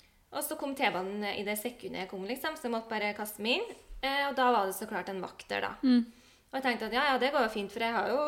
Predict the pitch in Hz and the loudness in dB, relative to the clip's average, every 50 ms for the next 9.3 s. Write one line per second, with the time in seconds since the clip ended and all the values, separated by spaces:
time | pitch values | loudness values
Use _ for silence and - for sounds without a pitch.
0 | 294 285 254 262 247 202 208 262 339 - - - - - - - 240 226 233 262 | 0 0 0 0 0 2 2 0 0 -2 -8 -16 -18 -18 -12 -8 -6 -2 -2 -2
1 | 302 294 - - - 190 196 - - - - _ _ _ _ _ _ _ - - | -4 -6 -10 -8 -8 -8 -8 -10 -12 -14 -18 _ _ _ _ _ _ _ -20 -20
2 | _ _ _ _ _ _ _ _ _ _ _ _ _ - 339 359 359 359 349 349 | _ _ _ _ _ _ _ _ _ _ _ _ _ -4 -2 -2 -2 -2 -2 -2
3 | 359 339 339 330 330 339 330 - - - 202 - 202 233 269 302 285 294 285 277 | -2 0 0 -2 -2 -4 -6 -6 -6 -8 -6 -4 -2 0 0 2 2 2 2 2
4 | 277 269 277 294 320 339 339 339 339 330 285 285 302 370 359 - - - - - | 2 2 2 2 2 2 2 2 0 -2 -2 0 -2 -2 -2 -6 -16 -16 -14 -12
5 | 220 190 - - 240 302 392 453 415 - - - _ _ _ - - 285 277 285 | -10 -10 -8 -6 -4 -4 -4 -4 -6 -12 -20 -20 _ _ _ -10 -8 -4 -2 -2
6 | 285 285 - 294 208 185 202 214 208 208 208 226 214 202 202 214 208 202 202 202 | -2 -2 -2 0 0 0 0 -2 -4 -4 -4 -4 -4 -4 -4 -4 -4 -6 -6 -8
7 | 202 - _ _ _ _ - - - 254 233 240 214 196 196 185 - - - - | -12 -16 _ _ _ _ -18 -12 -8 -4 -4 -2 -2 -4 -4 -6 -8 -8 -8 -8
8 | 220 214 - 185 180 185 - 208 190 185 190 - 190 190 - - 196 190 185 190 | -10 -8 -10 -10 -10 -10 -8 -6 -6 -6 -6 -6 -8 -10 -12 -12 -12 -10 -8 -8
9 | 185 185 - - 233 | -10 -10 -8 -6 -6